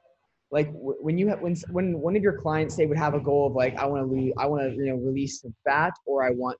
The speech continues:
to build muscle," and you could tell that this client was, like, super focused on only the muscle or only, like,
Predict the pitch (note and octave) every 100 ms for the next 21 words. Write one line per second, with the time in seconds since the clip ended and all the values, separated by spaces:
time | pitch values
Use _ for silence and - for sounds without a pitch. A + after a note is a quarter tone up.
0 | - B2 A#2+ A#2 _ _ - - C#3 C3+
1 | B2 D3 D#3+ F3 F3 F3 - - _ _
2 | _ _ _ _ - C3+ C3+ C3 C3 D3
3 | D#3+ D3+ - E3+ F#3 E3+ D3 D3 - C3+
4 | C3+ C3 C3 B2 B2 - - G3+ F3 D#3+
5 | D#3+ D3 D#3+ D3 C#3 D#3 D#3+ C#3+ C3 C3
6 | D#3+ G3 G#3 G#3 _ _ - C3 D3+ D#3+
7 | D#3 D3